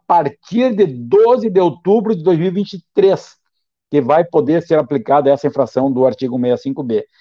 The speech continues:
E ninguém mais precisa ir correndo para as clínicas para fazer o exame toxicológico. Por quê?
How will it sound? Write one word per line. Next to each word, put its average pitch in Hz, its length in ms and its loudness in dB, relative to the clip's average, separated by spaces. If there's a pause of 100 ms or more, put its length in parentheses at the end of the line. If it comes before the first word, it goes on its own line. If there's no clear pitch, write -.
(260)
E 240 280 2
ninguém 185 560 0
mais 160 260 0
precisa 156 480 -2
ir 151 80 -4
correndo 143 460 -2
para 120 160 -2
as 110 80 -8
clínicas 147 640 -6 (360)
para 160 220 0
fazer 135 300 0
o - 20 0
exame 127 220 -2
toxicológico. 131 720 -2
Por 165 280 -4
quê? 170 320 -2